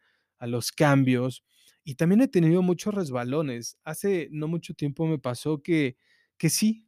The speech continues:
literalmente sentí que me des-, desdibujé, literal me desdibujé.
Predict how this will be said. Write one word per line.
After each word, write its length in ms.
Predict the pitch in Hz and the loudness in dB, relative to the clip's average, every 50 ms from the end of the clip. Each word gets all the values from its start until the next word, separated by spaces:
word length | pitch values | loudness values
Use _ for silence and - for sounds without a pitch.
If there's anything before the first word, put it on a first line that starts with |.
| _ _ | _ _
literalmente 800 | - 143 147 165 - 170 165 175 175 180 175 175 170 170 180 156 | -8 -4 -4 -2 0 2 4 4 4 4 4 2 0 -2 -4 -2
sentí 400 | - 156 139 135 127 - 175 165 | 0 0 0 0 0 -2 -4 -4
que 160 | 175 185 160 | 0 0 0
me 120 | 156 143 131 | 0 0 -2
des-, 440 | 131 131 131 131 131 127 135 139 | -2 -2 -4 -4 -6 -8 -8 -2
desdibujé, 720 | 131 143 135 127 135 143 135 139 131 - 185 180 - _ _ _ _ | 0 0 0 2 0 0 0 0 0 -2 -4 -4 -4 _ _ _ _
literal 460 | 147 160 170 165 208 202 233 247 262 | -4 -4 -2 -2 -2 0 0 0 0
me 100 | 247 233 | 2 2
desdibujé. 580 | 208 175 151 135 131 127 120 113 - 110 107 | 2 2 0 0 -2 -6 -8 -10 -12 -16 -18